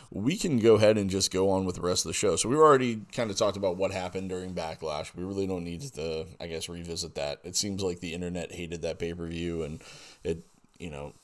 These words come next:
all, all in all, didn't seem all that great to me either. But, um, a couple of different things that happened over the, the last week. So A and E continued their bio series. Did you guys get a chance to catch her, catch the Booker T bio?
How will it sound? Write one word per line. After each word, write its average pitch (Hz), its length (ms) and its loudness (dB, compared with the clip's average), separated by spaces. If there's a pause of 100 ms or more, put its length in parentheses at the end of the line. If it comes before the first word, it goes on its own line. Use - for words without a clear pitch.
(120)
all, 87 340 -4
all 85 220 -2
in 82 80 -6
all, 76 160 -4
didn't 78 220 -8
seem 82 240 -2
all 78 100 -6
that 73 160 -6
great 80 240 -8
to 78 100 -8
me 80 220 -8
either. 76 340 -8
But, - 360 -4
um, 95 420 -2 (100)
a - 320 -14
couple 240 160 12
of 202 60 8
different 180 240 6
things 156 180 4
that 117 100 6
happened 120 300 6
over 110 140 4
the, 98 340 6
the 98 140 2
last 92 340 4
week. 90 260 -2
So 92 840 4
A 139 120 6
and 139 120 4
E 135 80 4
continued 120 480 4
their 110 120 10
bio 95 360 6
series. 92 440 2
Did 92 140 -4
you 104 80 -2
guys 131 160 6
get 123 120 4
a - 20 4
chance 117 240 2
to 104 60 0
catch 107 240 4
her, 104 160 2 (260)
catch 107 240 2
the 101 80 -4
Booker 101 280 -2
T 107 200 -4
bio? 104 420 2